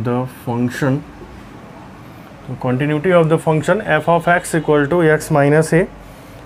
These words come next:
sine one upon x minus a, और ये है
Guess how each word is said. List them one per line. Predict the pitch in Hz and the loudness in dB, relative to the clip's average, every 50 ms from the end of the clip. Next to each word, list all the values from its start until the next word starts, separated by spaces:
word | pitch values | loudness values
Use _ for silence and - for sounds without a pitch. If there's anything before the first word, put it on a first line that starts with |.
| - - | -20 -18
sine | - - - 139 131 139 156 175 185 185 - - - - - - - - - - - - - - - - - - - - - - - - - - - - - - - - - - - - - - - - - - - - - 131 123 | -8 -2 0 0 2 2 2 0 -2 -4 -10 -14 -18 -20 -20 -20 -20 -20 -20 -18 -20 -20 -20 -20 -20 -20 -20 -20 -20 -20 -20 -20 -20 -18 -18 -18 -20 -20 -20 -20 -18 -18 -18 -16 -18 -18 -20 -20 -20 -20 -20 -20 -18 -12 -8 -4 -2
one | 131 143 156 165 | 0 0 2 2
upon | 165 151 143 147 151 151 151 156 160 - 139 139 | 0 -2 -2 -2 -2 0 0 -2 -4 -4 -6 -6
x | 143 139 - 151 135 | -6 -6 -4 -2 0
minus | 131 135 135 135 135 135 - | 0 0 0 0 -2 -2 -4
a, | 156 180 214 - - - | -6 -6 -8 -10 -14 -12
और | 131 127 127 123 123 | -10 -8 -6 -6 -4
ये | 131 139 143 143 139 143 | -4 -4 -4 -2 -4 -2
है | 127 127 143 | -4 -4 -4